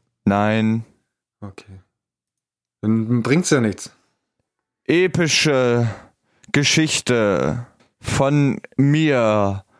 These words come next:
Speaker 1: wie ich auf Klo gehe.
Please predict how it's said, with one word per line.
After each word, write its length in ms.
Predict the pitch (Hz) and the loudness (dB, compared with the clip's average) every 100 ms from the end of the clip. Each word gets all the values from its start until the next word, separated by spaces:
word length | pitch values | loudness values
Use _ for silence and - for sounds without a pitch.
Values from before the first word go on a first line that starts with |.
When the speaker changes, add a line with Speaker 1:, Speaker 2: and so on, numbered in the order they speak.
| _ _ - - - | _ _ -18 -16 -8
Speaker 1:
wie 460 | 107 143 165 165 151 | -2 2 2 2 0
ich 280 | 147 - | 0 -2
auf 380 | - 135 139 - | 0 0 0 -2
Klo 500 | - 131 143 147 135 | -4 0 2 2 2
gehe. 840 | 104 110 98 98 95 90 90 101 | 0 0 2 2 2 0 0 -4